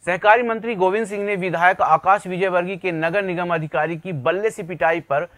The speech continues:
भाजपा और आरएसएस को आड़े हाथे लेते हुए कहा कि जैसी संस्कृति और ट्रेनिंग दी गई है, वो वैसा ही कर रहे हैं। राहुल गांधी की नैतिकता के आधार पर पद छोड़ने को लेकर गोविंद सिंह ने कहा कि जब लोकसभा में जनता ने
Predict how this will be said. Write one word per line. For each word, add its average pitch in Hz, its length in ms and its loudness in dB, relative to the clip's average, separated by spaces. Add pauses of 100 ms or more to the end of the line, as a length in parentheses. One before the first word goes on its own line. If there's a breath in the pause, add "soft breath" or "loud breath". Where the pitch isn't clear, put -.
(160 soft breath)
भाजपा 165 480 -2
और 196 300 0
आरएसएस 175 440 -2
को 196 160 -4
आड़े 170 280 0
हाथे 160 280 -4
लेते 160 280 -6
हुए 156 140 -4
कहा 156 280 -4
कि 147 180 -8
जैसी 156 360 -8
संस्कृति 170 600 -8
और 147 200 -4 (280 soft breath)
ट्रेनिंग 202 340 -6
दी 156 180 -4
गई 131 180 -4
है, 127 100 -6
वो 156 280 -4
वैसा 175 300 -6
ही 139 180 -10 (100)
कर 202 120 0
रहे 151 220 -6
हैं। 104 160 -12 (340 soft breath)
राहुल 233 280 4
गांधी 220 240 -2
की 226 160 -6
नैतिकता 175 560 -4
के 214 180 -6
आधार 165 360 2
पर 180 220 -2 (140)
पद 220 160 -2
छोड़ने 170 380 -6
को 180 140 -6
लेकर 165 400 -2 (260 soft breath)
गोविंद 180 260 -4
सिंह 208 140 -10
ने 190 80 -8
कहा 170 220 -6
कि 185 140 -10
जब 165 300 -2
लोकसभा 180 560 -2
में 190 200 -6
जनता 160 320 -2
ने 175 120 -8